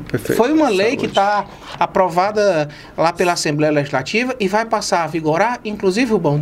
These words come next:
Speaker 2: dizendo aqui em primeira mão,
Speaker 1: Hum.
Speaker 2: logo, logo terei um bate-papo também pra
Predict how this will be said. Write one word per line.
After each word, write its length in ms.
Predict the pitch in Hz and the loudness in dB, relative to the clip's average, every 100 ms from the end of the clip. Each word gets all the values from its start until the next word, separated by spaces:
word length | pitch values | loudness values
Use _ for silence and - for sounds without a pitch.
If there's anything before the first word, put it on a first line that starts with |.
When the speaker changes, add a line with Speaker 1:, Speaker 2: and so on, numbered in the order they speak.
| 143 | -2
Speaker 2:
dizendo 340 | 165 170 190 190 | 0 0 2 0
aqui 180 | 190 | -2
em 60 | 180 | -2
primeira 320 | 170 160 151 | 0 2 2
mão, 300 | 160 220 226 - - - - | 2 0 -2 -8 -18 -10 0
Speaker 1:
Hum. 100 | 135 | 2
Speaker 2:
logo, 220 | 226 262 | 2 2
logo 260 | 233 226 233 | 2 2 0
terei 440 | 226 214 214 233 - - - - - - - - | 0 2 2 0 -6 -16 -20 -20 -16 -16 -8 0
um 80 | 156 | 2
bate-papo 760 | 180 185 - 170 175 185 180 - - | 2 0 0 2 2 0 -2 -2 0
também 640 | 143 127 151 175 143 110 - | 0 2 2 2 0 -2 0
pra 340 | 147 143 | 2 2